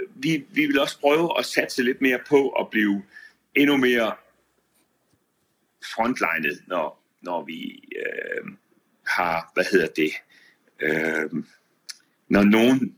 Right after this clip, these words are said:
googler os på nettet. Øh, i dag synes jeg faktisk ikke, vi er særlig, øh, gode til at, at, på sociale medier. Øh, men det vil vi gerne styrke.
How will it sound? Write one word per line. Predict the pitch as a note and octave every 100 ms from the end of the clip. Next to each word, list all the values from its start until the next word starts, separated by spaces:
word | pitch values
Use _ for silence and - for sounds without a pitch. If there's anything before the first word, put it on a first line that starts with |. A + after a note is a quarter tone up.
| _
googler | - B2 - E2 - _ _
os | - E2 - - - _ _ _
på | -
nettet. | E2+ F#2+ F#2+ D2 C#2+
Øh, | - E2 - D#2+ - - - _ _ _ _
i | B2
dag | A2+ C#3 C3+
synes | C3+ C3+
jeg | C3+
faktisk | A#2 A2 - G2
ikke, | - - G#2
vi | F#2
er | F#2+
særlig, | - F#3+ G3+ E2 - _ _ _ _ _ - -
øh, | E2+ F#2 E2+ D#2
gode | F#2+ G2 G#2
til | - E2 D#2+ -
at, | D#2+ D#2 - - _ _ _ _ _ _ _ _ -
at, | - - -
på | F2
sociale | - - F#2+ D#2+
medier. | E2+ F2 D2+ - - -
Øh, | D#2 D#2 D2+ D2+ C2+ - _ _ _ _
men | - F#2+ E2 - _ _ _ _ -
det | B2
vil | A#2+ G#2
vi | G2
gerne | G2 G2+ A2+ G#2 - _ _ _ -
styrke. | - G#2 A2 F#2+